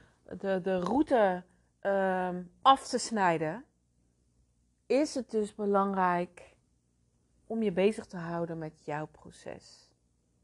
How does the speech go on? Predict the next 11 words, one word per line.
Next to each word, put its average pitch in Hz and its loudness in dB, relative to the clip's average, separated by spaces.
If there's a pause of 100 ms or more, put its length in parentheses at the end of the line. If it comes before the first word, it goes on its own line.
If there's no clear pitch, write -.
(800)
En 175 -4
je 175 -4
niet 185 -4
te 247 -6
laten 190 -2
leiden, 196 0 (600)
ehm, 175 -10 (180)
door 254 -6
jouw 220 0
tweelingziel. 170 -6 (420)
Door 220 0